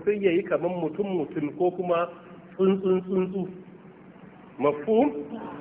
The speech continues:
"Ka hay'ati tsairi," kaman siffan tsuntsu. Idan yayi wannan, sai yayi mai,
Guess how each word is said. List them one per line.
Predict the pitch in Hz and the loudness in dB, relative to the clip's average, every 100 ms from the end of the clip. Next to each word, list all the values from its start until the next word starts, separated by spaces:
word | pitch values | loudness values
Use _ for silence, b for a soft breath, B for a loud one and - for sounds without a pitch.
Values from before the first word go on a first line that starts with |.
| - - - | -14 -16 -2
"Ka | 180 | 0
hay'ati | 175 226 254 220 | 2 2 2 0
tsairi," | 220 196 196 | 0 4 4
kaman | 190 165 185 190 | 4 2 2 0
siffan | 262 269 233 160 160 | -4 -2 4 4 4
tsuntsu. | 156 147 139 127 - - - - - - - - | 0 -2 -2 -6 -10 -18 -20 -20 -20 -20 -20 0
Idan | 160 175 233 | 6 10 10
yayi | 240 262 | 10 8
wannan, | 262 214 196 190 | 8 6 6 4
sai | 214 214 | 6 6
yayi | 185 | 6
mai, | 180 | 6